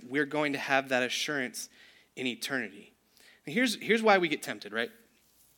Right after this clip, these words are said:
Because, or maybe, maybe I'll just talk about me for a minute. I get tempted, right? Maybe you can identify, though. That I feel like I can maybe take care of stuff on my end, right? Like, I can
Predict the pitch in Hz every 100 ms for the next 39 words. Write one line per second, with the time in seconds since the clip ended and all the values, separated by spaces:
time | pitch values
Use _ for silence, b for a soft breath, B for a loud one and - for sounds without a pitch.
0 | _ - - 156 - 160 113 - 160 170
1 | 185 180 - 185 208 170 - 156 131 117
2 | 117 101 107 98 - 160 165 131 - 95
3 | 110 104 110 120 143 127 123 120 113 107
4 | 117 101 - 92 - _ B B B B
5 | B B _ _ _ _ 202 - - _
6 | 175 226 269 - 202 175 156 - 185 214
7 | 214 175 170 147 - - 160 - 170 147
8 | 120 - 143 117 120 110 101 95 - -
9 | - _ _ _ _ - 180 151 160 190
10 | 226 240 214